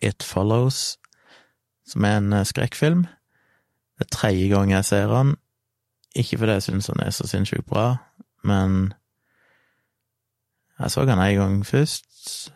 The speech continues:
første gang jeg så han, og så så han en gang til. Jeg lurer på om det bare var jeg ville se en film med en eller annen venninne, eller eksen min, eller et eller annet sånt, og så tenkte jeg, «Den kan vi se, jeg har lyst til å se den igjen.» Og så har jeg Tone sett den en gang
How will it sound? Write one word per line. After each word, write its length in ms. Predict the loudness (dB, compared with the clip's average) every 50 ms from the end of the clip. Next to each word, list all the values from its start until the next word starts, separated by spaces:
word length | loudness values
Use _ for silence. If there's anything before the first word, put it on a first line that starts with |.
| _ -10
første 280 | -6 -6 -4 -2 -2 0
gang 140 | 0 2 2
jeg 100 | 2 2
så 140 | 2 2 2
han, 320 | 2 2 2 2 2 2
og 120 | 0 0 -2
så 140 | -4 -6
så 180 | -4 -2 0 0
han 160 | 0 0 0
en 240 | 0 0 0 0 2
gang 220 | 0 0 -2 -2
til. 400 | -2 -2 -2 0 0 0 0 -2 -4 _ _ _ _ _ _ _ _ _ _ -8
Jeg 80 | -4
lurer 100 | -2 0
på 60 | 0
om 40 | 2
det 140 | 2 0 0
bare 160 | 0 -2 -2
var 140 | -2 -2 -2
jeg 80 | -2 -2
ville 160 | -2 -4 -2
se 120 | -2 0
en 160 | 0 -2 -2
film 280 | -2 -2 -2 -2 0 -2
med 100 | -2 -2
en 60 | -2
eller 120 | -2 -2 -2
annen 200 | -2 -2 -2 -2
venninne, 360 | -2 -2 -2 -2 -2 -2 -2
eller 160 | -2 -2 -4
eksen 340 | -4 -6 -8 -6 -4 -2 -2
min, 160 | 0 0 -2
eller 160 | -2 -2 -4
et 80 | -6 -8 -4
eller 120 | -2 -2
annet 100 | -2 -2
sånt, 260 | -2 -2 -2 -2 -2 -4
og 80 | -6
så 160 | -6 -6 -6
tenkte 340 | -4 -4 -4 -4 -4 -4 -4
jeg, 80 | -2 -2
«Den 140 | -2 -2 -2
kan 120 | -4 -6
vi 60 | -4
se, 100 | -4 -4
jeg 40 | -2
har 80 | -2 -2
lyst 140 | -4 -4
til 80 | -4 -4
å 40 | -4
se 60 | -2
den 100 | -2 -2
igjen.» 260 | -2 -2 -2 -2 -4 -8 _ _ _ _ _ _ _ _ _ _ _ _ _ -20 _ -20 -20 -20 -20 -20 -20 -20 -20 -20 -20 -20 -20 _ _ _ _ _ _ _ _ _ _ _ _ -4
Og 80 | -4 -2
så 220 | 0 2 2 4
har 80 | 4 4
jeg 140 | 2 2 0
Tone 320 | 0 0 0 2 0 0
sett 200 | 0 0 -2 0
den 120 | 0 0 0
en 160 | 0 0 0
gang 260 | 0 2 2 0